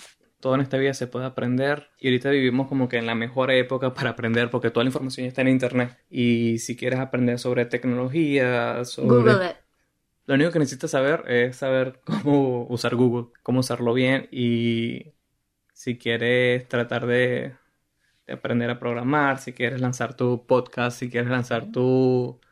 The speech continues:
Speaker 1: tu canal, tu tienda, inténtalo. Este, nosotros hemos intentado tantos proyectos, tantas cosas, pero siento que cada uno nos ha enseñado tanto que
Speaker 2: Nos ha enseñado acerca de los proyectos como tal, del campo en que nos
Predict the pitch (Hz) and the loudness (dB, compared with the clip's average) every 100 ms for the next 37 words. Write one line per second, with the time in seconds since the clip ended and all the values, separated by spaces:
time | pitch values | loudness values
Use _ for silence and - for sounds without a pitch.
0 | _ - 123 120 123 123 120 117 - 131 | _ -14 -6 0 0 0 -6 -12 -2 2
1 | 127 123 127 127 - 139 131 160 165 135 | 2 2 0 -4 -10 -8 -2 0 0 2
2 | 120 127 123 120 _ 131 120 120 127 127 | 0 0 -4 -8 _ 0 2 2 0 -6
3 | _ _ _ 127 127 117 135 139 143 131 | _ _ _ -4 -2 0 2 4 4 2
4 | 139 131 143 135 127 123 120 123 _ 127 | -2 2 2 0 -2 -2 -6 -6 _ -4
5 | 123 127 131 123 127 127 127 131 127 127 | -4 -4 0 2 2 -2 -4 -8 -8 -2
6 | 135 131 135 135 127 - 123 120 127 131 | -2 0 -2 -2 -4 -2 -2 -2 -4 -6
7 | 131 - 123 135 135 139 139 131 123 120 | -6 -4 -2 0 0 0 0 -2 -2 -2
8 | 123 131 120 120 127 135 135 _ _ 131 | -4 -2 -2 -2 -6 -8 -12 _ _ 0
9 | 135 135 143 147 - _ _ _ 123 113 | 0 0 -4 -4 -10 _ _ _ 0 2
10 | 110 110 - 127 - _ _ 226 233 220 | 2 0 -2 -8 -14 _ _ 2 4 4
11 | 208 220 247 247 262 277 277 269 240 214 | 0 0 2 2 2 -2 0 2 4 4
12 | 185 - 190 - 190 185 196 185 - - | 0 -4 -8 -6 0 4 4 2 -6 -2
13 | 269 185 - 196 277 262 202 - - 208 | -2 0 2 2 2 -2 -4 -6 2 2
14 | 196 214 240 262 233 | 4 0 0 0 -2